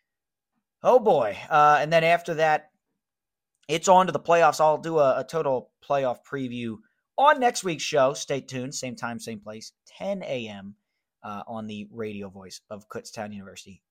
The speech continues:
K U R. But for this week, uh, the Eagles would then go to play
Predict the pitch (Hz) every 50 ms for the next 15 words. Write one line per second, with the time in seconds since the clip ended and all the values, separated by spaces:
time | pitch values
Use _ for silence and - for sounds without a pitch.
0 | _ _ _ - - 113 107 104 98 95 90 87 87 90 107 _ _ _ _ _
1 | _ _ _ _ _ _ _ _ - 190 160 156 - _ _ _ _ _ _ _
2 | _ _ _ _ _ _ _ _ _ _ _ _ _ _ _ _ _ _ _ -
3 | - _ - 156 156 165 151 - 156 151 151 147 135 - - _ 147 127 120 120
4 | 117 120 127 - 151 151 143 139 139 131 123 - _ _ _ _ _ _ 123 135
5 | 120 131 135 131 147 139 131 135 127 123 120 - _ 120 120 120 117 117 113 113
6 | 110